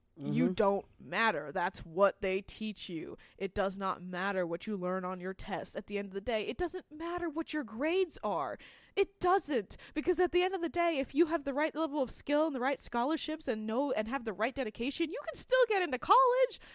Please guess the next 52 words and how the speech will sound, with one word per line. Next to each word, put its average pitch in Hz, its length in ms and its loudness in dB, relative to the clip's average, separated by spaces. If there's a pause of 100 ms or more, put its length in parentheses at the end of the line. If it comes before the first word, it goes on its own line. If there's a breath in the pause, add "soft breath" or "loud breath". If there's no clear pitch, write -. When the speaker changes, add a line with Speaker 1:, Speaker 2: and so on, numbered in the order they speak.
(300 loud breath)
Speaker 1:
I, 381 200 2
I, 392 100 6
that 508 160 4
is 440 120 2
the 427 100 8 (240)
biggest 427 480 6
lie 440 300 8
Speaker 2:
Yep. - 80 8
Speaker 1:
that 415 120 4
they 440 140 6
tell 494 380 6
you, 240 220 0 (200 loud breath)
that 277 160 2
you 294 160 -2 (140)
have 302 340 6
to 349 100 4
do 247 360 0 (340 loud breath)
all 302 400 10
of 254 80 -4
these 294 220 0
things, 220 300 0
A, 240 160 0
B, 294 160 0
C, 294 240 0
D, 269 360 -4
E, 269 40 2
F, 262 140 2
G, 226 400 0 (220 loud breath)
if 214 120 2
you 240 120 -4
wanna 247 200 -2
get 202 200 2
into 214 100 -6
the 196 80 -4
colleges 202 380 2
you 220 80 0
wanna 190 160 -2
get 165 160 -4
into. - 320 -10 (720 soft breath)
It's 294 160 2
like, 311 120 0
cool, 349 300 6
yeah, 285 220 2
they 240 160 0
teach - 260 0
you 320 80 0
from 269 100 -4
the 226 60 -4
beginning. 226 360 -4
Have 277 200 0
high 254 220 6
hopes. 285 400 4